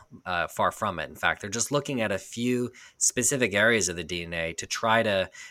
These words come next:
determine if you share D N A with people from certain ancestries around the world. Uh, as you said, you know, whether you have some Irish in your family tree or some Italian or whatever,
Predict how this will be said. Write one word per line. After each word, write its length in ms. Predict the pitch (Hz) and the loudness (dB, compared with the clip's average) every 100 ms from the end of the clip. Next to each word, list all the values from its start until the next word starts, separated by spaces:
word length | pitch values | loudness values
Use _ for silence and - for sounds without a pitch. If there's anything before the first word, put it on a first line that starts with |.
| _ | _
determine 720 | 98 - - 120 110 90 87 - | -2 -2 0 -2 0 -2 -4 -8
if 440 | 95 92 - - - | -4 -4 -4 -12 -14
you 440 | 80 95 101 98 | -14 -10 -10 -8
share 440 | 90 - 104 98 95 | 0 0 2 2 0
D 220 | 92 95 | -2 -2
N 120 | 90 | 0
A 200 | 87 87 | 0 0
with 200 | 82 - | -2 -8
people 400 | 95 87 85 85 | -12 -4 -2 -2
from 200 | - 82 | -4 -4
certain 300 | - 73 82 | -4 -4 -4
ancestries 680 | 80 85 - 85 - 85 80 | -6 -2 -2 -2 -4 -4 -4
around 260 | 82 80 78 | -4 -4 -4
the 80 | |
world. 400 | 80 85 76 71 - | -4 -2 -2 -4 -8
Uh, 100 | 76 - | -10 -8
as 160 | 90 | -8
you 80 | 82 | -8
said, 360 | 78 90 80 78 - - _ | -4 -2 -2 -4 -20 -20 _
you 80 | 80 | -10
know, 100 | 80 | -6
whether 320 | 82 80 80 | -2 -2 -2
you 180 | 78 80 | -4 -6
have 220 | 82 80 | -4 -4
some 500 | - 87 80 76 76 - - - _ | -4 -4 -4 -6 -16 -20 -20 -20 _
Irish 440 | 85 90 90 87 | 0 2 0 -2
in 120 | 92 87 | -4 -6
your 100 | 85 | -6
family 380 | 92 87 85 | -4 -6 -6
tree 400 | 82 - 87 85 | -8 -6 -4 -2
or 180 | 80 73 | -2 -4
some 200 | 73 80 | -4 -8
Italian 580 | 78 - 87 87 85 85 | -12 -2 -2 0 -2 -6
or 200 | 78 76 - _ - _ | -6 -8 -12 _ -20 _
whatever, 640 | - 95 113 123 85 80 | -2 4 8 8 8 2